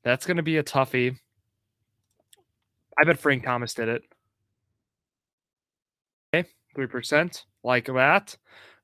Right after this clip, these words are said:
Gold Glove, five hundred plus home runs. See, you think of guys like who, who, who would have done it. They would have stayed healthy. Andrew Jones is one I think of always. I feel like Andrew Jones, though, maybe I should have just went with him right away.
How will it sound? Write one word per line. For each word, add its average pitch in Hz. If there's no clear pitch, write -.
Gold 165
Glove, 151
five 170
hundred 147
plus 135
home 127
runs. 104
See, 170
you 151
think 151
of 143
guys 147
like 135
who, 147
who, 127
who 170
would 196
have 160
done 139
it. 123
They 135
would 135
have 127
stayed 127
healthy. 127
Andrew 123
Jones 127
is 120
one 127
I 120
think 117
of 110
always. 110
I 139
feel 214
like 190
Andrew 143
Jones, 135
though, 123
maybe 160
I 151
should 151
have 139
just -
went 135
with 123
him 120
right 113
away. 104